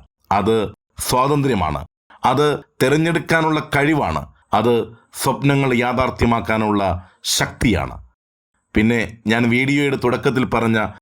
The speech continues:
നിക്ഷേപ അവസരത്തെക്കുറിച്ച് ഒന്നുകൂടെ ഓർമ്മിപ്പിക്കുന്നു. ജൂൺ പതിനേഴ് വരെയാണ് നിങ്ങൾക്ക് ആ എൻ എഫ് ഒയിൽ ഇൻവെസ്റ്റ് ചെയ്യാൻ അവസരമുണ്ടായിരിക്കുക. ലിങ്ക് ഞാൻ കമന്റ് ബോക്സിലും ഡിസ്ക്രിപ്ഷനിലും കൊടുത്തിട്ടുണ്ട്.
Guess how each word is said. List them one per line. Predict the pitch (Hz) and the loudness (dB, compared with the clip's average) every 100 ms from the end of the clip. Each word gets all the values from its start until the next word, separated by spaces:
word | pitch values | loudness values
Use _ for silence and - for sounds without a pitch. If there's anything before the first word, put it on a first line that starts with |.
| _ 117 | _ 0
നിക്ഷേപ | 131 - 170 170 165 | 0 0 0 0 0
അവസരത്തെക്കുറിച്ച് | - 123 135 143 131 135 123 107 92 113 113 - _ _ - | 0 0 0 0 0 0 0 0 0 -2 -2 -12 _ _ 0
ഒന്നുകൂടെ | 131 156 185 185 185 190 - | 2 4 2 2 2 0 0
ഓർമ്മിപ്പിക്കുന്നു. | 113 120 98 104 85 78 - - _ _ - | 0 2 2 0 0 -2 -6 -16 _ _ -2
ജൂൺ | 92 117 131 | 2 2 2
പതിനേഴ് | 110 110 127 147 | 0 0 2 2
വരെയാണ് | 143 113 113 107 110 107 | 2 0 0 0 0 0
നിങ്ങൾക്ക് | 107 113 90 120 - - _ - | 0 0 2 0 0 -10 _ 0
ആ | 120 135 - | 2 2 0
എൻ | 113 127 147 | 0 2 0
എഫ് | 147 147 | 0 0
ഒയിൽ | 135 135 - | 2 0 0
ഇൻവെസ്റ്റ് | 113 120 131 131 139 | 2 2 0 -2 -2
ചെയ്യാൻ | 110 110 107 - | 0 0 0 -2
അവസരമുണ്ടായിരിക്കുക. | 95 107 113 131 110 92 95 90 87 76 71 - _ _ 95 | 0 0 0 0 0 2 0 0 -2 -4 -6 -10 _ _ 0
ലിങ്ക് | 107 131 139 156 - 117 | 2 2 0 -2 -2 -2
ഞാൻ | 120 120 | 0 0
കമന്റ് | 120 123 135 | 0 0 2
ബോക്സിലും | 139 135 - 139 143 - _ 120 | 0 0 0 0 -2 -8 _ 0
ഡിസ്ക്രിപ്ഷനിലും | 127 139 - 160 - 175 165 156 | 0 2 0 0 2 2 2 0
കൊടുത്തിട്ടുണ്ട്. | 117 110 117 90 78 | 0 0 0 0 -2